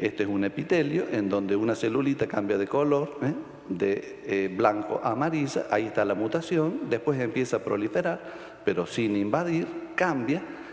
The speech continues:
y se produce lo que es ya el carcinoma,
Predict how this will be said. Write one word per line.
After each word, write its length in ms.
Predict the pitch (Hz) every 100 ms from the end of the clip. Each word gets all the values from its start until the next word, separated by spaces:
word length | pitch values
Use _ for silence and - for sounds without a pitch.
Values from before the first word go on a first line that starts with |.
| -
y 140 | 185 170
se 140 | 180
produce 600 | 170 165 165 151 139 160 - - - - - - -
lo 240 | 131 120 117
que 280 | 120 117
es 180 | 127 - - - - - -
ya 600 | 104 120 135 - - -
el 120 | 117 101
carcinoma, 600 | 110 - 170 147 117